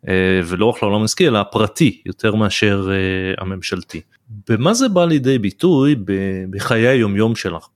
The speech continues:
איפה הכלים העסקיים האלה עוזרים? איפה הם מגבילים? איפה הם נוכחים?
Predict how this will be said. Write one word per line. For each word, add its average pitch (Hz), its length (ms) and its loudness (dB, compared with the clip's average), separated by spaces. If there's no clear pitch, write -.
איפה 185 200 0
הכלים 147 400 2
העסקיים 131 600 2
האלה 117 540 4
עוזרים? 165 580 0
איפה 113 280 -2
הם 110 80 0
מגבילים? 107 580 0
איפה 107 220 -4
הם 120 120 2
נוכחים? 180 720 2